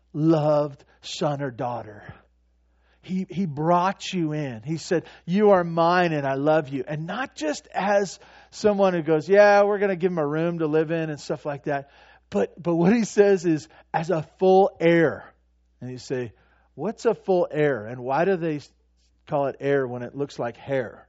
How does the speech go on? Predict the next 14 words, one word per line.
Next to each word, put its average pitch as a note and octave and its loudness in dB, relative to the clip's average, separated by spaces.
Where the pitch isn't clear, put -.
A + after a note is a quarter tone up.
Okay? C#3+ 0
Um, D#3+ 6
it's C3 -16
a A#2+ -16
German C3+ -8
word. F#2+ -14
No, B2+ -2
anyways, E3 4
uh, C#3 4
um, D#3 6
what D#3 2
that G#3+ 8
is, G3 8
kids, A3 2